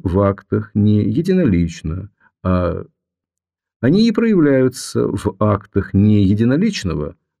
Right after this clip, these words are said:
а коллективного характера, в законодательстве, в деятельности разных учреждений, в юридических сделках, в промышленных предприятиях, в обороте правительственном, гражданском,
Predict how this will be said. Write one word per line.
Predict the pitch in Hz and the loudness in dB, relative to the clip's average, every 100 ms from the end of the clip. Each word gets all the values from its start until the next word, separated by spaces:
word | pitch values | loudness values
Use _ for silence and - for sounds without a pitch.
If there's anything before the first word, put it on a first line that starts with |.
| - | -8
а | 151 147 | -4 -2
коллективного | 202 202 - 101 80 80 | -2 -4 -2 -2 -2 -4
характера, | 78 92 82 78 - 78 80 104 _ _ - | -2 -2 -2 -6 -12 -14 -14 -18 _ _ -8
в | |
законодательстве, | 151 185 107 80 85 85 80 - 87 85 - _ _ | -4 0 0 0 -4 -8 -14 -16 -16 -16 -16 _ _
в | - | -4
деятельности | 92 175 180 110 95 - | 0 0 0 0 -2 0
разных | 98 92 87 82 | 0 0 -2 -4
учреждений, | 156 107 80 71 78 80 80 78 95 _ _ | -2 -2 -2 -6 -6 -4 -4 -6 -10 _ _
в | |
юридических | 107 156 151 139 135 131 - 117 - - _ | -2 0 2 0 -2 -6 -2 -2 -4 -14 _
сделках, | 95 80 78 98 98 98 - 92 92 _ _ _ | -6 -6 0 2 2 -2 -6 -8 -8 _ _ _
в | - | -8
промышленных | 135 139 131 - 127 | -2 0 0 0 -2
предприятиях, | - 127 - 104 82 82 80 - 87 87 _ _ _ _ _ | 0 -2 0 0 0 -2 -6 -12 -12 -12 _ _ _ _ _
в | - 95 | 0 2
обороте | 117 131 165 - - 98 87 85 _ _ _ _ | 2 2 0 -2 -2 0 0 -4 _ _ _ _
правительственном, | - 135 135 135 117 - - 110 101 95 98 | -2 2 2 0 -4 -6 -2 0 0 -2 -6
гражданском, | 127 131 80 82 85 85 - - 98 | -2 -2 -2 -2 -2 -4 -12 -16 -16